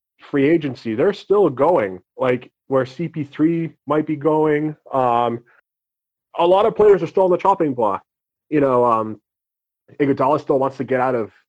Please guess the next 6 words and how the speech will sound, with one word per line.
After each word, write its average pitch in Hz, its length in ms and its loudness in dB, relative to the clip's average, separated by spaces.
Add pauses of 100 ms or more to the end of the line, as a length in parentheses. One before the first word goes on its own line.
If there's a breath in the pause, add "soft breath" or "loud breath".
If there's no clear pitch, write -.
(140)
out 113 100 -4
of 101 80 -6
Memphis. 175 580 -2 (200)
So 175 440 2
there's, 202 540 0 (760)
there's 175 360 0